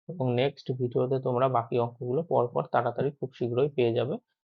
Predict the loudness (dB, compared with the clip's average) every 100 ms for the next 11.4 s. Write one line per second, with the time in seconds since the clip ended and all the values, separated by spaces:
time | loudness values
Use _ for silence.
0 | _ 0 2 2 2 2 2 2 2 0
1 | 2 6 6 4 2 -2 -4 -8 -4 -2
2 | -2 -2 -4 -2 -2 0 -2 -4 -6 -8
3 | -6 -6 -2 0 2 2 0 -2 -6 -4
4 | -2 -2 -2 0 0 0 -2 -2 -4 -2
5 | -2 0 0 0 0 0 -2 -2 -2 0
6 | -2 -2 -2 2 4 4 2 0 -6 -8
7 | _ _ 4 4 4 2 2 2 2 0
8 | 2 0 0 -2 0 0 -4 _ _ -6
9 | 2 2 4 4 4 4 0 0 0 2
10 | 0 0 -2 -2 0 2 4 4 4 0
11 | -8 -10 -14 -14